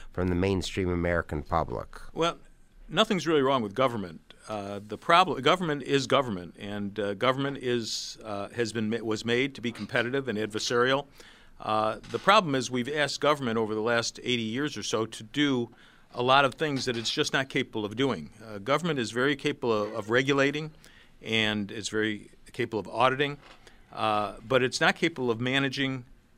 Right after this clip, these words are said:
Speaker 2: and it's not capable of administrating or implementing. And in the book, we give eleven reasons,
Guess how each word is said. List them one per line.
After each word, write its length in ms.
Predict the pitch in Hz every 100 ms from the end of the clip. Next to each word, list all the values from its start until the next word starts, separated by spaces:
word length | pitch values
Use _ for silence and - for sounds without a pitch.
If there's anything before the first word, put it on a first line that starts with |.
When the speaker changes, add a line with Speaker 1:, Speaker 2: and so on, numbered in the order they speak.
| - -
Speaker 2:
and 80 | 117
it's 140 | 107
not 120 | 139
capable 240 | 135 131 113
of 100 | 107
administrating 600 | 107 127 131 - 120 110
or 80 | 113
implementing. 520 | 135 110 98 90 95
And 120 | 104
in 120 | 143
the 80 | 147
book, 260 | 117 143 123
we 80 |
give 180 | 113 127
eleven 420 | 110 110 120 117
reasons, 640 | 110 120 110 95 95 -